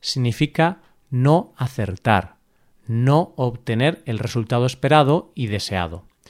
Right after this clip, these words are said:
Entonces, le faltó un sacacorchos y falló al intentar abrir la botella. Fallaron a pesar de los intentos de Ambrosio. Ay, Ambrosio,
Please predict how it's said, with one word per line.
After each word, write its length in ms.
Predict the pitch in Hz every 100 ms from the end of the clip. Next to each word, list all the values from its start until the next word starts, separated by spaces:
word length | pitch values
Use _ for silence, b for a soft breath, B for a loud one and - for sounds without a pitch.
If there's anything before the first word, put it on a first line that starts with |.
| b b b b
Entonces, 800 | 120 117 151 156 - 147 - -
le 200 | 120 107
faltó 320 | 120 113 113
un 100 | 139
sacacorchos 920 | 131 135 139 170 196 - 139 175 - _ _ _ -
y 140 | 180
falló 640 | 156 165 156 151 147 147 -
al 200 | 131 123
intentar 480 | 123 117 113 123 131
abrir 260 | 113 113
la 80 | 117
botella. 520 | 101 92 143 117 107 - - _ _ _ _ _ _ _ - _
Fallaron 800 | - - 117 110 135 151 196 220 - _ -
a 200 | 123 127
pesar 380 | 110 - 127 151
de 60 |
los 160 | 165 -
intentos 540 | 123 113 123 123 147
de 80 | 117
Ambrosio. 640 | 95 92 139 190 - - - _ b b b b b -
Ay, 420 | - 147 151 151
Ambrosio, 800 | 143 139 139 147 - 135 123 110